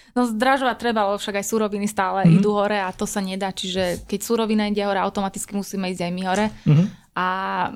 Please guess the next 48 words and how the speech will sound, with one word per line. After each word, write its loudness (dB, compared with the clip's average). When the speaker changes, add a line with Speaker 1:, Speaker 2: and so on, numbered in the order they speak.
Speaker 1:
to -4
si -2
nastavujú -2
Taliani, -2
lebo -4
my -2
všetko -8
máme 0
z -10
Talianska, -2
ešte -4
aj -4
kelimky. 0
Speaker 2:
A -2
bolo 4
to 0
také, 2
že 6
si 6
si 2
normálne 4
povedala, 4
že 4
už 6
som 6
za 4
vodou, 4
že 4
napríklad, 0
že 4
zarába 4
mi 6
to 2
ta-, 0
peniaze, 4
že 4
už 2
sa 2
nemusím 4
ničoho 2
báť 4
a 8
Speaker 1:
Nikdy 4
Speaker 2:
neviem 4
Speaker 1:
to -2
Speaker 2:
čo? 2
Speaker 1:
tak -2
nebolo. -2